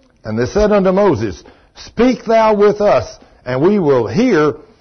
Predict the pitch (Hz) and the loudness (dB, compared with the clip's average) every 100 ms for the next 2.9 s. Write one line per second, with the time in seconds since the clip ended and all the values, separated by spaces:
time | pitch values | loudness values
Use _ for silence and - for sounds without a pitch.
0 | _ 110 131 113 123 214 202 196 208 180 | _ -2 -2 0 0 0 0 -2 -2 -2
1 | 156 196 185 - 214 208 170 165 214 143 | -2 0 -2 -4 -4 -2 -2 -2 -2 -2
2 | 160 190 - 208 226 226 254 320 - | -2 -2 -2 -4 -2 -2 -2 -6 -12